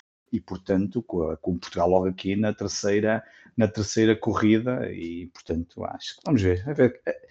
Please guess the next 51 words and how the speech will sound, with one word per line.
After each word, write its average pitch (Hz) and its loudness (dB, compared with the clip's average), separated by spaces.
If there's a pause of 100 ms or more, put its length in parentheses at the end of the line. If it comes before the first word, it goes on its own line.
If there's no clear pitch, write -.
(260)
que - -10
seja, 165 10
que 151 -4
seja 156 10
um 147 12
ano 139 12
diferente 120 6
do 117 4
ano 110 2
passado, 107 2
é 110 4
o 101 0
que 110 -8
nós, 107 -6
para 117 6
melhor, 107 6 (460)
é 92 -8
o 85 -8
que - -8
nós 82 -8
queremos 87 -6
e 82 -10
esperamos 85 -10
e 82 -18 (880)
que - -10
assim 101 -4 (120)
também 101 0
dá 101 0
emoção 110 0
e, 110 -2
e 98 0
dá 92 0
também 90 -2
bons 95 -2
programas 101 -6
da 101 -6
última 98 -6
chicane. - -6
Não 208 -4
é - -6
que - -2
os 110 2
outros 117 2
não 117 2
tenham 110 0
sido 101 0
bons 156 4
no 110 0
ano 95 0
passado, 101 2
mas 113 6